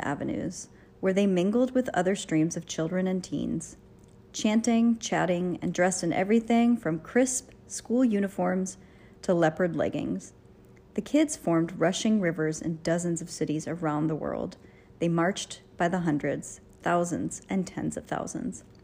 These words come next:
Did business people gaze down from their office windows and wonder what so many kids were doing out of school?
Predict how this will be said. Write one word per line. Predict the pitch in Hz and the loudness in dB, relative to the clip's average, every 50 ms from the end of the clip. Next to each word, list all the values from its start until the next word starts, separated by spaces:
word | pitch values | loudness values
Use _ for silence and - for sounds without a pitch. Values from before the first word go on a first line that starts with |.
| - - - - - - - - - - - - - - - | -20 -20 -20 -20 -20 -20 -20 -20 -20 -20 -20 -20 -14 -4 0
Did | 196 185 185 | 0 2 4
business | 190 190 220 254 262 262 | 4 4 6 6 4 4
people | - - 277 269 - 269 | 4 2 2 4 4 4
gaze | 233 220 180 180 196 196 - | 4 4 4 4 4 2 2
down | - 165 151 160 175 185 | 0 2 2 4 2 2
from | - - 180 | 0 -2 0
their | 175 - 73 | 0 0 0
office | 135 165 - 202 202 - - | 0 0 0 -2 -4 -2 0
windows | 165 165 165 175 170 175 180 180 - | 0 2 2 2 0 0 -2 -4 -6
and | - 185 180 170 | -4 -4 -4 -2
wonder | 170 196 233 240 220 151 139 | 2 4 4 4 4 4 2
what | 143 151 151 - | 2 0 0 0
so | - - - 160 156 | -2 -4 0 2 2
many | 165 196 226 240 226 | 4 6 4 4 4
kids | - - 165 147 151 185 | 2 0 0 0 0 0
were | 190 180 | -2 -4
doing | 170 160 147 151 156 165 | -2 -2 -2 -2 0 0
out | 156 151 151 | 0 0 -2
of | 156 - | -6 -12
school? | - - - 151 160 202 247 | -12 -6 -4 -2 -2 -2 -4